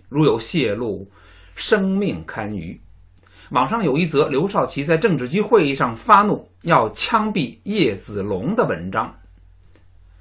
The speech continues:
刘少奇高声道：“彭真，把叶子龙抓起来枪毙。”随后余怒未消，又重复了一遍：“听见了吗？抓起来枪毙。”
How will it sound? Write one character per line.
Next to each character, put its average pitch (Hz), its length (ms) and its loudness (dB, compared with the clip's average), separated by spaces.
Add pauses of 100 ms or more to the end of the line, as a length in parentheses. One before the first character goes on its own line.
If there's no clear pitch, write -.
(260)
刘 196 120 6
少 214 140 6
奇 - 280 -4
高 247 200 8
声 170 180 0
道 - 260 -2 (200)
：“彭 190 160 4
真， 247 220 6 (420)
把 131 120 0
叶 170 160 4
子 131 120 0
龙 165 240 2
抓 202 180 8
起 - 100 -4
来 110 280 -4
枪 233 200 4
毙。” - 220 -2 (840)
随 139 280 0
后 139 260 0
余 143 320 0
怒 233 180 4
未 135 140 2
消， - 320 -6
又 202 300 4
重 196 280 0
复 196 80 0
了 147 80 2
一 127 80 0
遍 117 240 -6 (380)
：“听 196 240 4
见 196 100 10
了 160 80 6
吗？ 165 220 4 (140)
抓 214 180 6
起 151 120 2
来 - 260 4
枪 247 320 4
毙。” 214 200 0